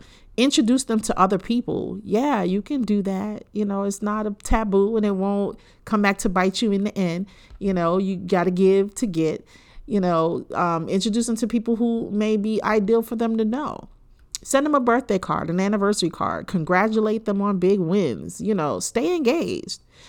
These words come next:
They'll appreciate it. Sounds like a lot of, a lot of work, right? That's because it is. Relationships take time. You don't just accept a proposal from a person on the street without ever having met them before,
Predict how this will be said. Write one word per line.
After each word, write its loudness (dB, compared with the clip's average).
They'll 4
appreciate 0
it. -6
Sounds 2
like 2
a 4
lot 2
of, -2
a 2
lot 6
of 0
work, 0
right? -4
That's -4
because -4
it -2
is. -4
Relationships 2
take 0
time. 2
You -2
don't -2
just 2
accept -4
a -4
proposal 0
from -4
a -6
person -4
on -6
the -6
street -6
without -2
ever -2
having -4
met -4
them -2
before, -4